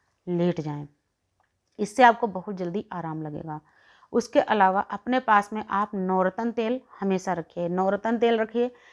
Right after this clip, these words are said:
या एक तेल आव-, आता है लावा पहाड़ी, तो लावा पहाड़ी तेल आप अपने पास में हमेशा रखिए। जब कभी भी आपको इस तरह की प्रॉब्लम हो, आपके पास में दवाई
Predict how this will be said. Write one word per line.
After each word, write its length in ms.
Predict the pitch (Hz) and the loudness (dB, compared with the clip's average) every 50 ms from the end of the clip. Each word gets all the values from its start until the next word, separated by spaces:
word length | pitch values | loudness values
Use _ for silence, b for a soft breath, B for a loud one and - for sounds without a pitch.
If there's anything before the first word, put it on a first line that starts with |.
| b b b b | b b b b
या 140 | 185 226 240 | 4 4 4
एक 280 | - - 233 226 226 - | 6 4 2 2 2 0
तेल 180 | 220 214 214 | 0 2 4
आव-, 180 | 190 180 180 - - _ - - | 2 2 0 -2 -8 _ 0 2
आता 240 | 196 190 - 226 220 | 2 4 4 4 2
है 160 | 196 226 240 | 4 2 2
लावा 320 | 240 208 190 180 180 185 185 | 4 6 6 6 6 6 4
पहाड़ी, 440 | 185 175 - 165 156 143 139 151 147 _ _ _ _ _ _ _ _ _ _ _ _ _ _ _ _ _ _ _ - | 2 0 -2 -2 -4 -4 -4 -8 -12 _ _ _ _ _ _ _ _ _ _ _ _ _ _ _ _ _ _ _ 2
तो 60 | 247 | 4
लावा 400 | 247 233 220 214 214 220 233 262 262 | 6 6 8 8 8 10 8 6 6
पहाड़ी 380 | 262 254 202 208 208 214 240 226 | 4 2 2 2 2 2 2 0
तेल 200 | 233 226 220 214 | -2 -2 0 0
आप 140 | 208 202 208 | 0 0 0
अपने 220 | 196 - 202 196 | -4 -8 -8 -10
पास 240 | - 190 190 185 - | -6 -6 -6 -6 -8
में 80 | 208 | -10
हमेशा 340 | 190 202 196 196 196 - 220 208 | -8 -6 -6 -6 -4 -2 -2 -4
रखिए। 340 | 208 202 - 226 233 240 - b b b b b b b | -4 -4 -6 -8 -8 -8 -8 b b b b b b b
जब 260 | 165 180 262 285 277 - | 2 4 4 4 4 2
कभी 240 | 285 247 247 277 254 | 0 2 2 2 2
भी 120 | 262 254 233 | 4 4 4
आपको 240 | 226 220 - 226 | 4 2 2 -2
इस 120 | 240 226 - | -2 -2 -4
तरह 140 | 214 220 214 | -6 -6 -4
की 100 | 208 226 | -6 -6
प्रॉब्लम 360 | 214 - 196 190 190 214 214 214 | -6 -4 -6 -4 -2 0 -2 0
हो, 160 | 208 233 240 | 0 0 0
आपके 240 | 226 214 202 214 - | 0 0 -2 -2 -2
पास 200 | - 196 196 - | -2 -2 -2 -2
में 140 | 214 220 208 185 | -4 -4 -2 0
दवाई 300 | 196 185 190 202 220 | 2 4 4 4 2